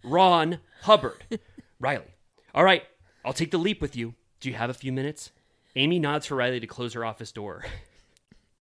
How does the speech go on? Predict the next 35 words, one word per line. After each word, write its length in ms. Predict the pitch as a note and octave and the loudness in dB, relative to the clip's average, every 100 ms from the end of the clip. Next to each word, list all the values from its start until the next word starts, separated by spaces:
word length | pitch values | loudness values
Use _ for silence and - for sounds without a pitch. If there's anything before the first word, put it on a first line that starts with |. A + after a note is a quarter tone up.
| - - G#4+ D#4 - | -18 -12 -12 -12 -14
He 140 | D#3 | -6
does. 420 | D3 D3 G#2+ - - _ _ _ _ - - - | 2 2 2 -6 -18 _ _ _ _ -20 -16 -6
Riley, 320 | G#2 D#2+ A#1+ _ _ _ _ _ _ - | -6 -6 -14 _ _ _ _ _ _ -8
"Amy, 340 | G#3 D#3+ G#2 _ _ _ _ - | -6 -6 -10 _ _ _ _ -10
what 160 | F#3 | -8
happened 360 | D3+ D3+ E3+ C3+ | -4 -4 -4 -8
last 260 | F#2+ F2 | -10 -14
night?" 220 | D#2+ C2+ - _ _ _ _ _ - | -18 -20 -20 _ _ _ _ _ -16
Amy, 280 | G#2+ F2 D#2+ _ _ _ - G#2 | -14 -14 -18 _ _ _ -10 -4
"I 60 | |
chugged 260 | B2+ E3 C#3 | -2 -2 -2
a 40 | |
bottle 260 | B2+ A#2+ A2+ | -2 -4 -4
of 100 | A2 | -6
wine, 480 | C3 F3+ F3+ F#3 F3 | 0 2 4 2 2
watched 280 | C#3 D3+ - | 0 -2 -6
two 120 | C#3 | -6
episodes 340 | C#3 D3 C#3 G#2 | -6 -6 -10 -10
of 60 | |
Sex 240 | - D3 - | -8 -8 -8
and 80 | A2 | -10
the 40 | |
City, 300 | G#2 E3+ E3+ | -6 -6 -4
and 100 | A2 | -6
passed 340 | - C#3+ D3 - | -6 -8 -6 -2
out. 220 | D#3 E2+ | -2 -2
What 160 | A2 C#3 | -4 -4
about 280 | B2 C#3 E2+ | -4 -6 -8
it?" 60 | - - _ - - - - | -16 -20 _ -20 -20 -20 -14
Riley, 320 | A#2+ A#2 F2+ - - - - - - | -10 -8 -10 -20 -20 -20 -20 -20 -16
"You 160 | C#3+ E3+ | -6 -4
know 160 | E3 E3+ | -4 -6
what 120 | B2 | -8
I 80 | A2 | -8
mean." 360 | G#2 G#2+ D#2 | -10 -10 -14